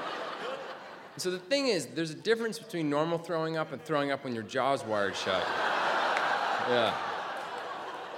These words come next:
And the difference is that when your jaw's wired shut, you die. So it's,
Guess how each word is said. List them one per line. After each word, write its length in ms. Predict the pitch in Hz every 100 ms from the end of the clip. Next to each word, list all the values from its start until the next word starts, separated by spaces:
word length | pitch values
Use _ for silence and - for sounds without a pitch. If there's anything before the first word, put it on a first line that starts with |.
| -
And 160 | - 143
the 60 | 156
difference 640 | 123 196 247 247 185 -
is 120 | 147
that 200 | 156 156
when 140 | 156 147
your 100 | 127
jaw's 460 | 107 143 165 190
wired 260 | 202 202 202
shut, 340 | - 214 214 - -
you 140 | 123 113 -
die. 420 | 123 123 110 90 82 - - - - - - - - - - - - - - - - - - - 359 - - - - - - - - - - - - -
So 60 | -
it's, 140 | 117